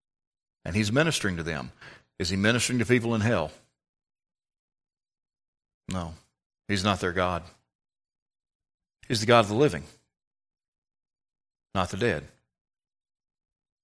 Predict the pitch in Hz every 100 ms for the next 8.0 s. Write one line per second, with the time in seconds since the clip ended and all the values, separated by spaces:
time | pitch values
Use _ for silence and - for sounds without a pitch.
0 | _ _ _ _ _ _ _ _ _ _
1 | _ _ _ _ _ _ _ _ 101 117
2 | 139 117 139 113 92 107 101 120 113 113
3 | 104 120 98 87 - - - - - 98
4 | 120 135 156 117 113 - - 117 127 101
5 | 87 87 104 110 101 - 110 104 95 95
6 | 101 107 98 104 120 107 107 107 110 113
7 | 113 117 113 113 123 117 78 82 73